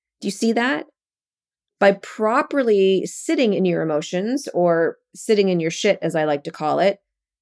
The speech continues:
you're recognizing that what's happening outside of you is triggering something that already lives inside of you.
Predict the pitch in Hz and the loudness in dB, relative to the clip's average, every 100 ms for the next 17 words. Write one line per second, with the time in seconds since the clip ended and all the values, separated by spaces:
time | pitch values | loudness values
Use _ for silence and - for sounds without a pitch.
0 | _ _ _ _ 185 185 240 247 214 180 | _ _ _ _ -2 2 0 0 -4 0
1 | 170 165 170 160 160 170 165 165 - 190 | 0 0 -2 -2 -2 -2 -2 -2 -4 -4
2 | 196 196 175 - 185 180 - 180 180 175 | -2 0 -2 0 -2 -2 -4 0 2 0
3 | 160 156 160 160 - - - 311 226 180 | -2 -4 -4 -6 -8 -12 -4 -2 0 0
4 | 160 175 165 170 165 165 180 - 202 220 | -2 -6 -8 -6 -4 -2 -2 -2 -2 0
5 | 202 202 190 151 139 135 139 - 123 - | 2 2 2 0 -2 -4 -10 -8 -8 -8
6 | - - 90 | -10 -12 -12